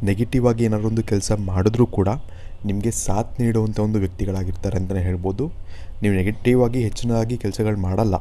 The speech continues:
but ಆದರೂ ಕೂಡ ನೀವೇನಾದ್ರು ಒಂದು ವಿಷಯ ತೋರಿಸ್ಬಿಟ್ಟು ಇದು ನೆಗೆಟಿವ್ ಆಗಿ ನೀವು ಏನಾದ್ರು ಒಂದು ಹೇಳ್ಕೊಟ್ರೂ ಕೂಡ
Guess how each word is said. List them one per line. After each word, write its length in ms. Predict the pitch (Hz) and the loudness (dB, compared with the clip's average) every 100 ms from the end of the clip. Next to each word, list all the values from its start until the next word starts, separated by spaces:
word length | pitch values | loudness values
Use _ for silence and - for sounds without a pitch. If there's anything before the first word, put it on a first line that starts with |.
| - | -2
but 140 | 90 101 | -4 -2
ಆದರೂ 220 | 110 117 | 0 -2
ಕೂಡ 220 | 107 107 151 - - - - - | -2 -2 -4 -8 -10 -10 -10 -4
ನೀವೇನಾದ್ರು 480 | 101 104 107 110 113 | -2 0 0 0 0
ಒಂದು 280 | 110 107 | 0 -2
ವಿಷಯ 280 | 104 98 113 | -2 -2 -2
ತೋರಿಸ್ಬಿಟ್ಟು 580 | - 107 101 - 98 107 | -2 -2 -4 -4 -2 -2
ಇದು 140 | 104 | -2
ನೆಗೆಟಿವ್ 480 | 98 95 104 113 110 | -2 -4 -4 -2 0
ಆಗಿ 180 | 104 104 | 0 0
ನೀವು 420 | 101 98 104 110 - | -2 -2 -4 -4 -6
ಏನಾದ್ರು 280 | 101 104 101 | -4 -2 0
ಒಂದು 200 | 101 98 | -2 0
ಹೇಳ್ಕೊಟ್ರೂ 540 | 92 101 110 104 107 101 | 0 0 0 -2 0 0
ಕೂಡ 220 | 98 | -2